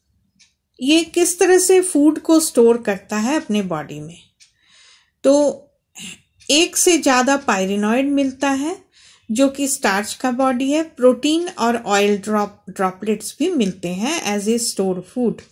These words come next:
सेल वॉल, रिजिड सेल वॉल, इनर लेयर सेलुलोज, आउटर लेयर पेक्टोज। इसमें bilayer cell wall पाया जाता है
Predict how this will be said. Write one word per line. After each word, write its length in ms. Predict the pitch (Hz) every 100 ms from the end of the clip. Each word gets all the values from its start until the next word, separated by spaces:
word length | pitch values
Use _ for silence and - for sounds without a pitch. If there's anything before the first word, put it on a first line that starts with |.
| _ _ _ - - _ _ -
सेल 360 | - 320 320
वॉल, 300 | 233 160 156 - -
रिजिड 540 | 202 262 277 349 370 370
सेल 440 | - 269 233 233
वॉल, 480 | 208 202 196 165 170 _ _ _ _ _ - _ _ _ _ _ _ _ _ _
इनर 340 | 262 294 330 330
लेयर 360 | 330 320 330
सेलुलोज, 680 | 320 311 285 302 320 339 330 - 208
आउटर 360 | 226 220 240
लेयर 420 | 220 214 233 262 -
पेक्टोज। 680 | 180 - 156 - - - -
इसमें 420 | 262 294 302 320
bilayer 680 | 262 214 214 240 247 226 240 240
cell 200 | 233 214
wall 280 | 220 233 233
पाया 200 | 233 240
जाता 340 | 247 233 254
है 280 | 254 294 381